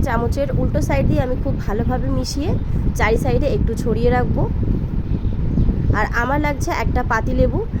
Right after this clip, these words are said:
লেবুটাকে আমি তোমাদের সং-, সঙ্গে আমি দেখাইনি, স্কিপ করে গেছি। তো লেবুটার যে রসটা ছিল,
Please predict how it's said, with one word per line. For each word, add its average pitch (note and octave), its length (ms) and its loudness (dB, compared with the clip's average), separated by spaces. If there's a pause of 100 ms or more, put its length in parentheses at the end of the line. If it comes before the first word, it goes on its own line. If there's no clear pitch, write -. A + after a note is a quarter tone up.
(280)
লেবুটাকে C4 420 2
আমি D#4 140 0
তোমাদের B3 400 0
সং-, B3 400 0
সঙ্গে A#3 420 0
আমি A3+ 120 2 (240)
দেখাইনি, B3 480 0
স্কিপ - 300 -2
করে B3 220 4
গেছি। - 240 0 (460)
তো - 80 4
লেবুটার C4 500 2
যে B3 140 2
রসটা A3 320 2
ছিল, A#3+ 240 -2